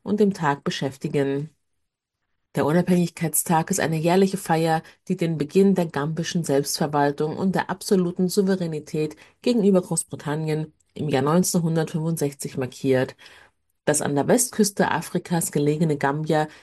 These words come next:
ist das kleinste Land auf dem afrikanischen Festland. Es hat eine starke multikulturelle Gesellschaft mit verschiedenen ethnischen Gruppen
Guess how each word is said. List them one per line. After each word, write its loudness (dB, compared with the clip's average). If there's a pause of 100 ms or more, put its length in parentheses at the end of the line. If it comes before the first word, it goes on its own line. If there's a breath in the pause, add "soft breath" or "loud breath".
(100)
ist -4
das -2
kleinste 0
Land 2
auf -6
dem -6
afrikanischen -4
Festland. -2 (380 loud breath)
Es -2
hat 0
eine -4
starke 2
multikulturelle 2
Gesellschaft 0 (280 loud breath)
mit -4
verschiedenen 4
ethnischen -4
Gruppen 0